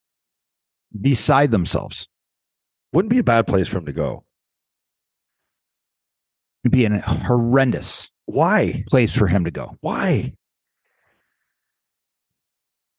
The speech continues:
Speaker 2: You know, l-, l-, let me, let me, let me elaborate on that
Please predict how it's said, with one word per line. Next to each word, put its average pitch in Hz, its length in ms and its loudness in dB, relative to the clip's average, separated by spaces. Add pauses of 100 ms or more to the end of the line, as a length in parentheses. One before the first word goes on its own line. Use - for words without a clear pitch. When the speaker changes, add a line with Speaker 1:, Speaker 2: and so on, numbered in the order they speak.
(220)
Speaker 2:
You 143 120 2
know, 170 200 4
l-, - 380 -2
l-, 165 80 -4
let 170 160 2
me, 175 140 2
let 160 160 2
me, 165 240 -2
let 151 120 2
me 160 80 0
elaborate 113 560 2
on 78 120 -6
that 67 180 -16